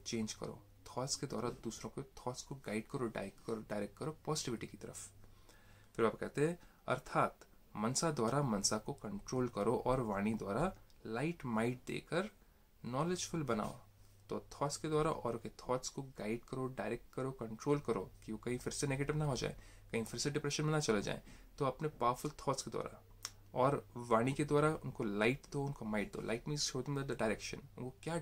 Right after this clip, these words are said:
डायरेक्शन देनी है, कौन सी दिशा में उनको सोचना है, कौन सी राइट दिशा है, उस पर ही टिके रहे वो,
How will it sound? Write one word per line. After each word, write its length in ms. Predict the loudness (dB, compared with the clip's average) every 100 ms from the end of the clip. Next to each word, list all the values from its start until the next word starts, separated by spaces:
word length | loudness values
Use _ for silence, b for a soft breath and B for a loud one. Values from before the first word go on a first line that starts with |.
| 0
डायरेक्शन 480 | 0 0 0 0
देनी 260 | 2 2 0 -6
है, 120 | -14 -16 b b b -6
कौन 160 | -4
सी 120 | -2 -4 -2
दिशा 260 | 0 2
में 100 | 2
उनको 200 | 2 0
सोचना 380 | -4 -4 -4 -6
है, 260 | -6 -6 -6 B B B
कौन 120 | -4 -2
सी 160 | -2
राइट 300 | 0 0 0
दिशा 240 | -2 -4 -4
है, 180 | -6 -10 -18 -18 -10 0
उस 160 | 2
पर 180 | 4 0
ही 140 | 0 -6 -6
टिके 200 | -4 0
रहे 200 | 0 -2
वो, 240 | -6 -6